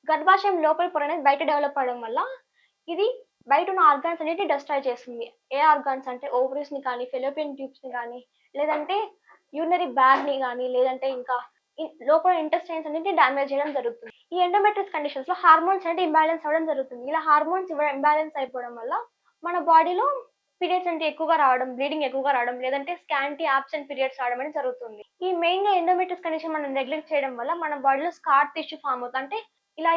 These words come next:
ఇన్ఫ్లమేషన్ జరిగి అక్కడున్న టిష్యూ మొత్తం దెబ్బతిని అక్కడి నుంచి ఒక స్కార్ లాగా ఫామ్ అవుతుంది. అలాగే లోపల ఉన్న ఆర్గాన్స్ అనేటివి అడ్హెషన్స్ ఫామ్ అవుతాయి.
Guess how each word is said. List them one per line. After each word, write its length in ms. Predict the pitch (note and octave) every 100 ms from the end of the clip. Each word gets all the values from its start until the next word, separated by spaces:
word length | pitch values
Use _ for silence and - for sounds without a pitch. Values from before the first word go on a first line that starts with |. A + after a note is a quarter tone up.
| D#4+
ఇన్ఫ్లమేషన్ 500 | F4 F#4 F#4+ F#4 D#4
జరిగి 260 | D4+ D4 G#4
అక్కడున్న 280 | C#4 D4 F4 F4+
టిష్యూ 180 | D4 F4
మొత్తం 200 | D#4+ F4+ F#4 E4+ _ _ - B3+
దెబ్బతిని 400 | B3+ E4 E4 A4+
అక్కడి 180 | A4 F#4
నుంచి 140 | F#4
ఒక 100 | G4 F4+
స్కార్ 280 | F4 D#4 D#4+
లాగా 120 | F4 F4+
ఫామ్ 180 | D4+ C4+
అవుతుంది. 360 | C4+ B3 A#3 A#3 _ D4
అలాగే 300 | F4+ F#4 A4 D#5 - _ _
లోపల 280 | D4 E4+ F#4
ఉన్న 100 | G4 E4
ఆర్గాన్స్ 360 | D#4 C#4 F4 E4+
అనేటివి 300 | D#4 D#4 G4+ D#4
అడ్హెషన్స్ 400 | C#4+ F4 F#4+ F#4+
ఫామ్ 180 | D4 C4+
అవుతాయి. 260 | C4 B3+